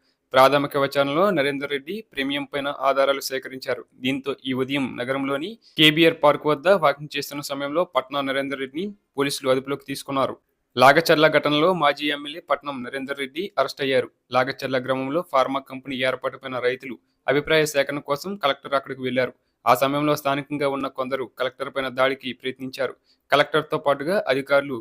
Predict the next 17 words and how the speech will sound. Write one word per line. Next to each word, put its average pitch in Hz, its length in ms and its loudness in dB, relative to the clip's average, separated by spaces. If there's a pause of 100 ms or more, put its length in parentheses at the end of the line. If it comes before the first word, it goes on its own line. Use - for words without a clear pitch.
కార్లను 135 360 -2
ధ్వంసం 131 420 -8
చేశారు. 123 360 -6 (340)
దీనిపైన 143 380 0 (100)
పోలీసులు 143 440 -4
కేసు 135 320 -6
నమోదు 135 300 -6
చేశారు. 131 360 -6 (140)
వెంటనే 131 300 -2
అక్కడకు 131 320 -8
వెళ్లాల్సిందిగా 131 640 -2
లా 131 180 0
అండ్ 131 200 -2
ఆర్డర్ 123 200 -4 (380)
అదనపు 147 400 0 (140)
డీజీ 143 300 -4
మహేష్ 131 420 -2